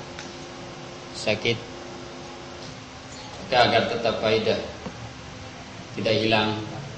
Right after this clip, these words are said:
kesempatan yang sudah ditentukan bersama-sama, kita isi sesuai dengan apa yang kita mampu. Insyaallah kita akan baca sekilas,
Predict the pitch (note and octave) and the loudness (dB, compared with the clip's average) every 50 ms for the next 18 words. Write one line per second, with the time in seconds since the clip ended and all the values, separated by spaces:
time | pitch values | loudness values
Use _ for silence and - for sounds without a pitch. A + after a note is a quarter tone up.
0 | - - - - G#2+ G2+ A2 G#2+ - A2+ A2 A2 G#2+ G#2 G2 G#2 A2 G#2+ G#2 F#2+ | -10 -10 -6 -6 0 2 4 4 4 4 4 4 2 2 2 2 0 0 2 0
1 | G#2 G2 G#2 G#2 G2+ G#2+ A2+ A2+ G#2+ G#2+ G#2+ G#2 G2+ G2 G2 F#2+ - G#2+ G#2 G#2 | 0 0 0 0 0 0 0 2 2 2 2 2 0 0 -2 0 0 2 2 2
2 | G2 - G#2+ G#2+ G#2 G#2+ G#2+ G#2+ - - - - - - - - - - - B2+ | 2 2 2 2 2 2 2 0 0 -2 -6 -8 -10 -12 -12 -12 -12 -10 -8 -8
3 | B2+ B2 A#2+ A#2 A2 - - - - - - - - - - - - A2 G2 A2+ | -8 -8 -8 -10 -10 -10 -10 -10 -10 -10 -10 -10 -10 -10 -10 -6 -6 -4 2 4
4 | G#2+ G#2 G#2 G2+ - A2 A2+ A#2 A#2 - A2+ G#2 - A2 G#2+ G2+ G#2+ G#2 G2+ G2+ | 4 4 6 4 4 2 0 0 -2 -2 -4 -2 0 2 2 2 2 2 4 4
5 | G2+ G2 - - G#2 G#2 G#2 G2 G2 G2 G2+ G#2 A2 A2 G#2+ G2+ F#2 F2+ - - | 2 2 2 2 2 2 4 2 2 2 2 0 2 2 0 0 -2 -4 -4 -6
6 | - - - - - - - C3 C#3 - - - - - - C#3 C#3 C3 A#2 A#2+ | -6 -8 -10 -10 -10 -10 -10 -10 -10 -12 -10 -10 -10 -8 -4 -4 -4 -4 -4 -6
7 | A2+ A2+ A2 A2+ A#2 - G2+ - - - - - - - - - - - - - | -6 -4 -6 -6 -8 -8 -10 -10 -12 -12 -12 -14 -12 -12 -12 -12 -12 -12 -12 -12
8 | - - - - - - G#2+ G2+ G2 A2 A#2 A#2 A#2+ A#2 A2 G2+ A2 G#2+ - A2+ | -14 -14 -14 -14 -10 -6 -4 0 4 4 6 6 6 6 6 6 4 4 4 4
9 | G#2+ G2+ G2+ G2+ F#2+ - A2+ A2+ A#2 A#2 - - - - - - G#2+ G#2+ A2+ A2+ | 4 4 4 4 4 4 4 4 4 2 0 -4 -6 -8 -4 -2 2 4 4 4
10 | A2 - - - - | 4 0 -4 -6 -6